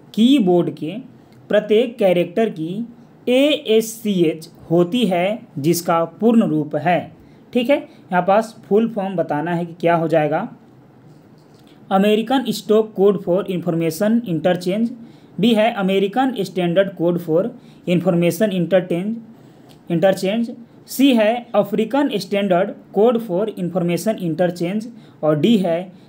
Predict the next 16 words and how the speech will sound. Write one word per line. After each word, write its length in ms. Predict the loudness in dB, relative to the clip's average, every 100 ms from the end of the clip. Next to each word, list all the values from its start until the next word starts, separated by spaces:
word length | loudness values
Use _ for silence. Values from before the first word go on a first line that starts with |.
| -6
एडॉप्टेबल 840 | -2 0 0 0 2 2 4 2 -2 -12 -6 -2
स्टैंडर्ड 580 | -2 0 2 2 0
कोड 340 | 0 2 2 0
for 220 | -4 -4 -6 -18 -14 -4
information 760 | -2 2 2 2 0 -2 -4 -4 -4
interchange, 640 | -2 -2 -2 0 0 0 -8 -20 -20 -6 0
ठीक 160 | 2
है। 160 | 2 -2 -14 -14 0
तो 120 | 2
इस 120 | 2
प्रश्न 340 | 0 -2 0 -2
का 120 | 0
आंसर 220 | 0 0
हो 100 | 0
जाएगा 240 | 2 2 0
दोस्तों 400 | -2 -2 -2